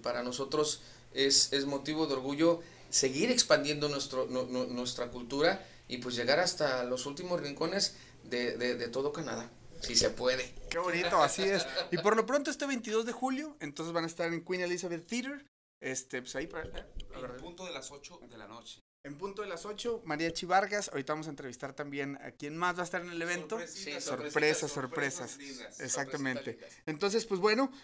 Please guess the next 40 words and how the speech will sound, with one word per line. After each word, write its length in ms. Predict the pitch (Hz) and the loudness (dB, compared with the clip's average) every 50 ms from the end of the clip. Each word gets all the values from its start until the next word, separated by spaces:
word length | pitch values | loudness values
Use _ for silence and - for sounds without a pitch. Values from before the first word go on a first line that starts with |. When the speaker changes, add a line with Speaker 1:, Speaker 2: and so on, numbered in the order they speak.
| - - - | -20 -4 2
Speaker 2:
eh, 640 | 143 147 151 156 160 160 160 160 156 156 151 139 - - - - 151 131 | 6 8 10 10 10 10 8 8 8 8 6 2 -4 -16 -20 -20 -4 0
para 120 | - 147 147 | 2 2 2
empezar, 400 | 147 143 151 139 - 165 170 175 | 2 0 -2 0 4 4 4 4
ahora 140 | 175 170 170 | 2 0 0
sí, 180 | - 175 175 165 | 0 -2 -2 -4
si 100 | - 139 | -4 -6
están 220 | - - 147 151 156 | -4 -4 -2 -2 -2
acá 140 | 151 170 | -2 -2
en 80 | 165 170 | -2 -2
Vancouver, 500 | 165 156 - 175 175 180 180 180 180 165 | -4 -4 -4 -2 -2 0 0 -2 -4 -6
pues 160 | - 135 - | -8 -8 -8
invitadísimos 720 | 131 120 127 120 - 127 127 147 143 - 156 147 151 147 - | -8 -10 -12 -12 -10 -8 -8 -6 -6 -6 -8 -8 -8 -10 -10
completamente. 800 | - 127 123 131 120 - 127 147 165 165 165 175 170 170 170 170 - - - - _ - | -12 -12 -10 -10 -10 -8 -6 -4 -4 -4 -2 0 0 0 -2 -4 -10 -20 -20 -20 _ -2
Ya 160 | 139 143 139 | -2 -2 0
saben, 360 | - 160 160 165 175 175 165 | 2 2 2 4 2 0 -2
pueden 200 | 170 160 165 165 | -4 -4 -4 -4
checar 360 | 165 156 - 151 143 147 - - | -6 -6 -2 -2 -2 -2 -2 -6
los 280 | 156 151 147 151 151 139 | -6 0 2 2 2 2
boletos 540 | 147 143 143 151 156 156 - 180 175 - - - | 0 0 2 2 0 2 -2 -2 -2 -2 -4 -6
en 360 | 165 165 185 208 214 202 - _ _ _ _ _ - | -6 -6 -4 -6 -10 -12 -16 _ _ _ _ _ -12
Ticketmaster. 500 | 160 - - 160 185 196 - - 202 - - _ _ _ _ _ _ _ - | -10 -10 -6 -4 -4 -4 -4 -8 -12 -12 -14 _ _ _ _ _ _ _ -10
¿Es 60 | 139 | -8
donde 180 | 147 156 156 | -6 -4 -4
los 120 | 151 151 151 | -4 -4 -2
pueden 180 | - 160 160 | -2 -2 -2
encontrar? 360 | 165 160 160 143 156 202 240 - | -2 -4 -6 -4 0 0 0 0
Speaker 1:
Sí, 180 | - 196 226 185 | -2 -4 -8 -10
Speaker 3:
En 60 | 175 | -10
Speaker 1:
así 100 | - 202 | -8 -6
es. 60 | 180 190 185 | -8 -6 -4
Speaker 3:
Ticketmaster 320 | 185 185 185 214 226 220 196 | -2 -2 -2 -2 -4 -6 -8
Speaker 2:
Sí. 60 | 180 | -10
Speaker 3:
y 20 | 160 | -10
en 60 | 139 | -10
las, 180 | 139 - - - | -12 -14 -14 -16
en 200 | - - - 135 | -16 -16 -16 -14
las, 200 | 135 135 - 135 | -14 -16 -16 -18
este, 460 | 139 135 135 - - - _ 127 123 123 | -18 -20 -20 -20 -20 -20 _ -20 -20 -20
taquillas 480 | 135 131 123 - - 147 151 147 143 | -20 -20 -20 -16 -16 -14 -14 -14 -16
del 180 | 135 120 110 | -16 -18 -20